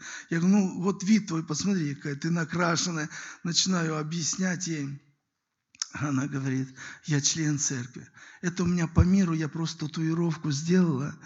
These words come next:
девчонка-то была. А теперь она пожизненно накрашенная, татуировка над глазами».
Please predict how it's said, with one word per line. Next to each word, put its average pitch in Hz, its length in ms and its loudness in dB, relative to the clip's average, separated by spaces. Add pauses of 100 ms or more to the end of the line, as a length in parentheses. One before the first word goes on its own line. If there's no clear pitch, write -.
(300)
девчонка-то 143 640 0
была. 131 360 -6 (360)
А 175 120 4
теперь 196 360 4
она 185 280 4 (380)
пожизненно 156 600 6
накрашенная, 147 680 -2
татуировка 202 760 0 (220)
над 160 160 -6
глазами». 165 580 -4